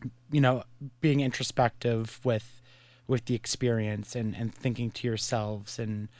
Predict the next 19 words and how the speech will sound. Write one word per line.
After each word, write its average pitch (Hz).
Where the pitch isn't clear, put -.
applying 127
meaning 117
to -
your 120
own 135
lives. 110
What 170
was 185
the 156
conversation 135
around? 120
Was 135
there 143
a 139
lot 147
of 156
talking? 156
Was 127
there 127